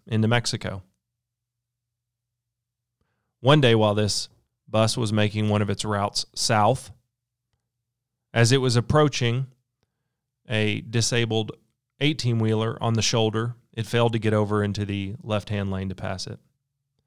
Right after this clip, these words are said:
At or about the same time, that eighteen-wheeler driver, who was working for one of the largest companies in the world,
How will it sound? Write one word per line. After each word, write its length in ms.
At 160
or 80
about 240
the 100
same 280
time, 480
that 160
eighteen-wheeler 640
driver, 420
who 160
was 140
working 320
for 120
one 140
of 60
the 80
largest 400
companies 440
in 120
the 60
world, 360